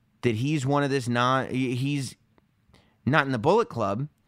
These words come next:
but he's one of the, uh, non-Japanese competitors that is now holding all these major championships for the I W G P. Oh, and of course the United States Championship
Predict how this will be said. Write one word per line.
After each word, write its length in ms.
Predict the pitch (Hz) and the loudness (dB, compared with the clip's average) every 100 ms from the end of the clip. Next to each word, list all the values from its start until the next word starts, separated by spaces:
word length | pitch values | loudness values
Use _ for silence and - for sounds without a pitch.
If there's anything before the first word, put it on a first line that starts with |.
| - _ _ | -20 _ _
but 140 | 113 110 | -6 -4
he's 240 | 117 110 | -4 -4
one 180 | 107 117 | -4 -4
of 100 | 117 | -2
the, 240 | 110 104 - | -2 -4 -2
uh, 100 | 104 | -4
non-Japanese 1120 | 95 110 107 117 117 101 113 113 113 113 113 - | -2 0 0 0 0 0 -2 0 -2 -2 -4 -4
competitors 600 | 107 110 131 131 104 101 | -6 -4 -4 -4 -4 -4
that 100 | 104 | -6
is 120 | 101 | -6
now 260 | 110 110 104 | -2 -2 -2
holding 580 | 107 143 123 98 110 - - _ _ _ _ _ | -2 -2 -2 -2 -4 -8 -18 _ _ _ _ _
all 220 | - 127 | 0 2
these 200 | 127 120 | 0 -2
major 280 | 120 120 110 | -2 -2 -2
championships 680 | 98 131 147 139 104 107 117 | -4 -2 -2 -2 -4 -4 -6
for 140 | - | -6
the 140 | 107 110 | -2 0
I 100 | 113 | 0
W 260 | 110 107 | 0 -2
G 200 | 98 104 | -2 -4
P. 180 | 98 147 | -2 0
Oh, 140 | 196 | 2
and 80 | 202 | 2
of 80 | 123 | 0
course 160 | 165 143 | -2 -2
the 80 | |
United 240 | 139 120 117 | -4 -4 -4
States 240 | 135 156 | -4 -4
Championship 680 | - 120 107 98 104 107 - | -4 -4 -4 -4 -4 -6 -8